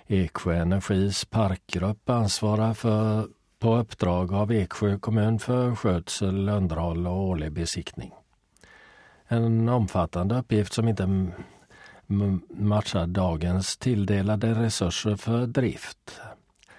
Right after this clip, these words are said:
Samhällsbyggnadssektorn har gjort en genomarbetad utredning och tittat på flöden och befolkningsunderlag och utifrån resultatet lagt fram ett förslag på vilka lekplatser som ska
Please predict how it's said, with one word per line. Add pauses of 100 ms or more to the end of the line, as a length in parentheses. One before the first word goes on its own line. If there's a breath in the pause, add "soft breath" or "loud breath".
(240 loud breath)
Samhällsbyggnadssektorn
har
gjort
en
genomarbetad
utredning
och
tittat
på
flöden
och
befolkningsunderlag
och
utifrån
resultatet (400 loud breath)
lagt
fram
ett
förslag
på
vilka
lekplatser
som
ska